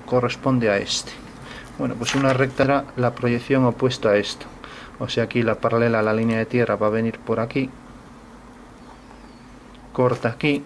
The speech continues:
entonces A a C, proyectamos y tenemos que esta será la línea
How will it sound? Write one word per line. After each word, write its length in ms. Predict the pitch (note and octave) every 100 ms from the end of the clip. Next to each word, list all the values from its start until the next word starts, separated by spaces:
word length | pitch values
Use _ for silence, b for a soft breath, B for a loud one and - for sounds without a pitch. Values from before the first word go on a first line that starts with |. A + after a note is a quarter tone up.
| -
entonces 480 | B2+ A#2 A#2 A2 - -
A 160 | B2+ A#2
a 240 | - A#2+
C, 320 | - C#3+ C3 - - - - - - - - B B B B B B - -
proyectamos 1000 | - A2 A2+ A#2 C#3+ C3+ D3 - - - - - - B2
y 60 |
tenemos 600 | - A#2 B2 B2 B2+ -
que 220 | - B2+ C3 - - -
esta 280 | B2+ B2 A#2
será 360 | - B2+ B2 B2 - -
la 200 | A#2 A#2
línea 400 | A#2+ A#2+ A#2+